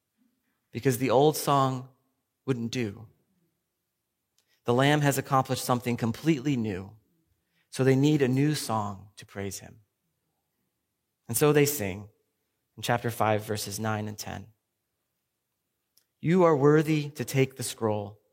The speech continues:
and to open its seals, because you were slain, and with your blood you purchased for God persons from every tribe and language and people and nation.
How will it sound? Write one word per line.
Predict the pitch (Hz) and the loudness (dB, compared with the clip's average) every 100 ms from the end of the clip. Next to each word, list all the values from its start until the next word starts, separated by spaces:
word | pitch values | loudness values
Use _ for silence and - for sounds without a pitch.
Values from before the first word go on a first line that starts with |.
| _ _ _ - | _ _ _ -8
and | 113 | -4
to | 123 | 0
open | 127 131 131 | 0 0 -2
its | 120 | -4
seals, | - - 98 95 101 - - _ _ _ _ _ _ _ _ _ | -6 -8 -8 -8 -10 -12 -12 _ _ _ _ _ _ _ _ _
because | 127 143 147 131 | -6 0 0 0
you | 135 139 | -2 0
were | 131 | 0
slain, | - - - 120 113 104 107 _ _ _ _ _ _ _ _ _ _ | -2 -6 -2 0 0 -4 -10 _ _ _ _ _ _ _ _ _ _
and | 117 131 | -2 2
with | 160 160 | 2 2
your | 139 | 0
blood | 123 123 120 117 - | 2 2 2 0 -6
you | 117 | -8
purchased | 113 139 139 127 | -2 -2 -2 -6
for | - 117 | -6 -4
God | 101 104 104 - _ _ _ _ _ _ | -2 -4 -4 -8 _ _ _ _ _ _
persons | - 151 151 143 | -2 -2 0 -4
from | - 123 | -2 0
every | 101 135 143 | 0 0 -2
tribe | - 123 117 117 113 - _ | -2 0 0 0 -4 -12 _
and | - 104 | -16 -6
language | 107 110 107 104 - - - _ _ _ | -4 -4 -6 -8 -10 -16 -20 _ _ _
and | 95 | -20
people | - 135 123 113 110 | -12 -8 -6 -8 -8
and | 101 95 | -10 -12
nation. | 98 98 98 101 107 | -12 -12 -14 -16 -20